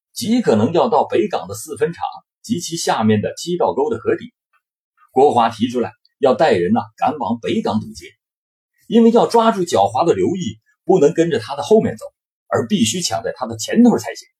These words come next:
到了北港，北港派出所的民警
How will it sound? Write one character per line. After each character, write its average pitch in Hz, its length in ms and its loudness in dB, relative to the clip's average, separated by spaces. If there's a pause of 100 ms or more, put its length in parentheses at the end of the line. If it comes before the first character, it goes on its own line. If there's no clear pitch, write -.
(1400)
到 139 180 6
了 117 100 6
北 117 200 2
港， 92 120 0 (600)
北 262 240 4
港 143 180 4
派 180 220 2
出 175 100 -4
所 175 160 -4
的 120 80 0
民 120 220 2
警 87 160 -8